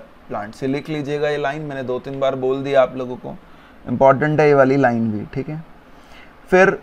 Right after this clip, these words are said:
धीरे धीरे वो आगे बढ़ते चले गए और इस तरीके से उन्होंने अपना move करना start कर दिया। Fishes three फिफ्टी फ़ाइव के आसपास आ ही गई, थ्री फिफ्टी ईयर्स के आसपास आ ही गई थी हमारे पास, ठीक है। जो fishes with fins थी, which can move on land and go back to water।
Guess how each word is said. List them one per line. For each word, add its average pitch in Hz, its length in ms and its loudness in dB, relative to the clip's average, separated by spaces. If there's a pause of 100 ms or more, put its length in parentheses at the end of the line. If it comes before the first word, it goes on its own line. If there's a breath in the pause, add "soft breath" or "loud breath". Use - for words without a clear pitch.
(140)
धीरे 143 240 4
धीरे 160 220 4
वो 165 180 6
आगे 147 320 4
बढ़ते 156 300 0
चले 160 260 0
गए 160 200 2
और 131 300 2 (140)
इस 143 140 -6
तरीके 139 340 0
से 151 140 -6
उन्होंने 139 320 -2
अपना 143 240 0
move 143 300 2
करना 151 280 0
start 147 280 6
कर 147 140 -10
दिया। 151 220 -4
Fishes 143 400 -6
three 160 120 -4
फिफ्टी 139 300 -6
फ़ाइव 135 340 2
के 147 60 0
आसपास 135 480 0
आ 131 80 4
ही 143 180 4
गई, 147 120 -2
थ्री 147 180 -4
फिफ्टी 139 320 -4
ईयर्स 135 200 2
के 143 100 0
आसपास 131 360 0
आ 123 120 4
ही 127 140 4
गई 120 200 0
थी 120 140 -4
हमारे 113 220 -4
पास, - 340 -12 (560 loud breath)
ठीक 139 140 -6
है। 135 160 -10 (640 loud breath)
जो 160 200 4
fishes 165 580 -2 (460)
with 156 220 4
fins 156 340 2
थी, 156 240 0
which 135 220 -4
can 147 200 -2
move 156 380 0
on 143 160 4
land 143 300 4
and 143 180 -4
go 139 120 2
back 127 220 2
to 139 100 -2
water। 110 320 -2